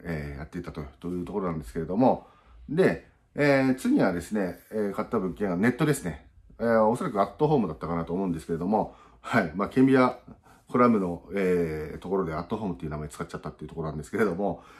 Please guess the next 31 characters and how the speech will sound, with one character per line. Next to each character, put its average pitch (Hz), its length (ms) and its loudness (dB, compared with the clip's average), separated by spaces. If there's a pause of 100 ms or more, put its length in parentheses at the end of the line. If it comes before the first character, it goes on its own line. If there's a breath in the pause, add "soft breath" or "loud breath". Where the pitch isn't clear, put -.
(280 loud breath)
で、 131 420 4
え 117 360 4
ー、 110 40 -6
普 - 60 -14
通 180 220 0
に、 185 180 4
え - 20 6
ー、 120 240 4
ネ 120 80 4
ッ 120 60 -2
ト 151 80 -2
に 147 80 4
載 139 80 4
っ - 20 -4
て 147 120 -4
て、 92 400 0
ま 113 100 -2
あ、 - 20 0
知 143 140 -2
り 185 80 4
合 - 20 6
い 208 60 4
も 208 80 2
知 - 80 -12
っ - 20 -20
て 233 100 -2
た 113 140 2
ん 92 80 0
で、 87 260 -2 (100)
あ 92 120 -4
の、 92 240 -4